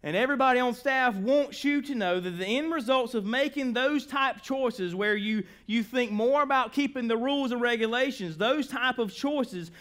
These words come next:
you've chosen different, is choosing a different gospel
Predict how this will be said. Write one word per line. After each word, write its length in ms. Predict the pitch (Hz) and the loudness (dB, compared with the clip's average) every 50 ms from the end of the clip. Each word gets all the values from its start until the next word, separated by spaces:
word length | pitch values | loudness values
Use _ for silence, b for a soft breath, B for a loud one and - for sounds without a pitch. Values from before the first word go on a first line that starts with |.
| B B B | B B B
you've 280 | 185 226 269 269 240 | 0 0 0 0 -2
chosen 640 | - - 269 262 269 254 202 233 247 233 214 165 156 | 0 2 2 4 4 2 0 -2 -2 -2 -2 -2 -4
different, 640 | 170 262 311 311 - 311 330 285 214 214 196 190 - | -2 0 0 0 0 0 0 0 -2 -4 -12 -10 -6
is 380 | - 247 233 214 254 240 196 175 170 | -4 -4 -2 0 -2 -2 -2 -6 -10
choosing 440 | - - 294 302 277 247 233 220 | -6 -2 0 0 0 0 -2 -4
a 20 | 202 | -4
different 480 | 175 180 262 302 - - 311 254 214 | -4 -2 -4 -4 -2 -4 -6 -6 -2
gospel 640 | 190 262 285 285 285 277 220 - - 151 151 165 | 0 0 2 2 0 -2 -6 -8 -6 -6 -6 -6